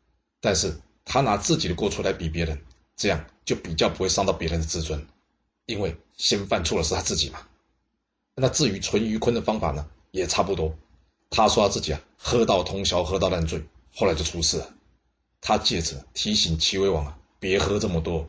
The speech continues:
也别喝通宵。而齐威王也听懂了，之后也从善如流。那你说，这两位的沟通案例是不是刚好可以让我们借鉴一下呢？在公司开会的时候啊，有时候啊，老板或是主管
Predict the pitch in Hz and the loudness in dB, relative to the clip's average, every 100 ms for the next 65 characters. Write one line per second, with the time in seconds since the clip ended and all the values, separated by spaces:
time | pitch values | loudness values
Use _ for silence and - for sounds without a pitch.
0 | - 98 87 98 101 101 90 95 98 82 | -8 -8 -2 0 2 0 0 0 2 0
1 | 71 - _ _ _ _ _ 127 - - | -2 -10 _ _ _ _ _ -2 0 2
2 | 135 139 135 101 87 110 104 82 85 - | 6 6 6 2 -2 -2 0 0 0 -4
3 | _ _ _ - 101 95 - 92 90 - | _ _ _ -4 0 0 -2 -4 -4 -2
4 | 95 139 82 80 80 71 - - _ _ | 0 2 2 2 0 -2 -6 -18 _ _
5 | _ 139 107 80 - 90 80 - _ _ | _ 0 0 0 0 -2 -4 -12 _ _
6 | - 131 87 90 98 92 107 98 107 95 | 4 4 4 2 2 2 0 0 -2 -2
7 | 78 - - - 113 85 85 - - 113 | -6 -10 -6 -2 0 -2 -4 -4 0 0
8 | 101 82 78 92 87 82 73 - 87 85 | 0 -2 -2 -2 -2 -2 -4 -2 0 0
9 | 80 76 85 73 - - - _ _ _ | 0 0 -2 -4 -10 -20 -20 _ _ _
10 | _ _ _ _ _ 123 110 120 123 - | _ _ _ _ _ 0 4 4 4 2
11 | 110 - 104 101 78 82 80 82 - _ | 0 0 0 2 0 0 0 -2 -4 _
12 | _ _ _ 104 87 107 107 80 - _ | _ _ _ 0 2 2 2 0 -6 _
13 | 95 110 85 76 107 110 95 87 | 2 2 2 0 0 0 -2 -2